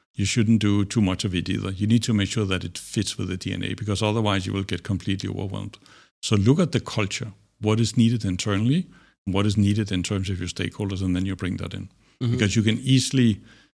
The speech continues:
Speaker 1: get swayed by all the stuff that is happening out there. And suddenly you might find yourself being, sitting between two chairs, jack of all trades and all of that. Ask yourself deep inside, who are we? What do we need in order to be relevant tomorrow?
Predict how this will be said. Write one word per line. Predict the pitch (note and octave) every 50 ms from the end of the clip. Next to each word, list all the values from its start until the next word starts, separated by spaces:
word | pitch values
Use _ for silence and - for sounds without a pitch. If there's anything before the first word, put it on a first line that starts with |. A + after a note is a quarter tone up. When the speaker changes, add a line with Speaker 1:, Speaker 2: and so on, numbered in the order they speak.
| _ _ _
Speaker 1:
get | - G#2 G2+
swayed | - - - - A2 G#2+ G#2+ A2 G#2 G#2 G2+
by | - G#2 G2+ G2 G2 G2 F#2+ F#2+ F#2+ G2 G2+ G#2+ -
all | - B2
the | A#2 G#2+ G2+
stuff | - - A2+ G2+ - -
that | - G2 G2
is | F#2 -
happening | G#2 G#2 F#2+ G2+ G#2 G2 F#2
out | F#2+ G2 G2+ -
there. | G#2 G2+ G2 F#2 - _ _ _ _ _
And | - F#2
suddenly | - - B2 A2 A#2 A#2
you | G#2+
might | G2 G2+ G2+ G2+
find | - - A2 G2+ G2 G2
yourself | A2 G2+ - A2+ G#2 G#2 G2+ G2 - - - - - _ _ _ _ -
being, | G#2+ G2+ G#2 G#2 G#2 G#2 G2+ G2+ F#2+ - - - _ -
sitting | - - - A2 G2+ A2
between | G2 G2 - - A2+ G#2+ G#2
two | - - A2 G#2
chairs, | G2+ - A2 G2+ G2+ G2+ G2
jack | G2 - A2 G#2+ G2+ -
of | G2+
all | G2 G2 G2
trades | F#2 - - G#2 G2+ G2 -
and | G#2
all | F#2+ F2+ F#2+ G2
of | F#2+ E2+
that. | F#2+ F#2+ G2 _ _ - - - - - _ -
Ask | A2+ A#2+ C3 C3 - -
yourself | B2+ - - - A2+ G#2 G2 F#2+ - - - - _ _ _ _ _ _ _
deep | - A2+ G#2 G#2+
inside, | G#2+ G2+ F#2+ - G#2+ G2 G2 F#2+ -
who | - - B2+ A2 G2+
are | G2+ G2 G#2
we? | G2+ G#2 G2 E2+ - - - - - - _ _ _ _
What | - G2 G2 A2 A2 G#2+
do | C3+ A#2+
we | A2 G#2
need | G2 G2 G2+ G2+ G2
in | G2+ F#2+
order | G2 F#2+ F#2+ G2
to | F#2+ - - G2+ F2
be | D#2+ F#2+ F#2+ F#2+
relevant | F2+ F2+ G2+ F#2+ G2+ G2+ F#2+ F#2+ F2+ F2+
tomorrow? | - F2+ F#2 F#2 F#2 G2 G2 G2+